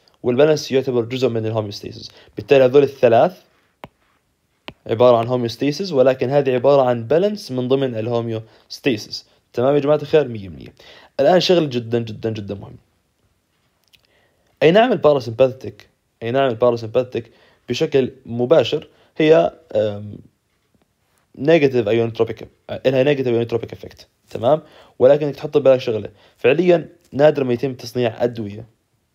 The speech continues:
تمام، تستهدف ال إم تو عشان تقلل الكونتراكتيليتي. تمام؟ حطوا هاي المعلومه برضو ببالكم. هذه الكونكلوجن هون جدًا جدًا مهمه، واعتقد صراحه اذا اجى سؤال راح يجي عليها. لو لاحظنا يا اخوان زياده الهارت ريت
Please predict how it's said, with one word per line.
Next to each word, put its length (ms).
تمام، 320
تستهدف 760
ال 280
إم 140
تو 400
عشان 340
تقلل 340
الكونتراكتيليتي. 840
تمام؟ 320
حطوا 280
هاي 60
المعلومه 300
برضو 180
ببالكم. 340
هذه 220
الكونكلوجن 520
هون 260
جدًا 260
جدًا 240
مهمه، 300
واعتقد 360
صراحه 240
اذا 100
اجى 100
سؤال 180
راح 100
يجي 200
عليها. 300
لو 140
لاحظنا 300
يا 60
اخوان 280
زياده 560
الهارت 460
ريت 280